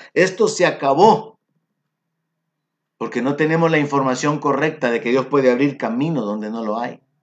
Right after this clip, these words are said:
Y esas conclusiones son las que nos atormentan. Entonces, de nuevo, ante el, ante el tema de hoy,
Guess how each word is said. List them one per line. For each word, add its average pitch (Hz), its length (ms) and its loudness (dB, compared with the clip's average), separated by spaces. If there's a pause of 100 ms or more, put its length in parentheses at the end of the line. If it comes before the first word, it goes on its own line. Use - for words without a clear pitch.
(1040)
Y 175 200 4
esas 240 300 2
conclusiones 208 920 2
son 185 200 -4
las 170 140 2
que 165 120 0
nos 143 120 2
atormentan. 135 800 -4 (500)
Entonces, 233 380 6
de 202 100 2
nuevo, 196 360 4
ante 143 220 0
el, 151 180 0
ante 156 240 -4
el 143 200 -4
tema 233 340 4
de 147 80 4
hoy, - 320 4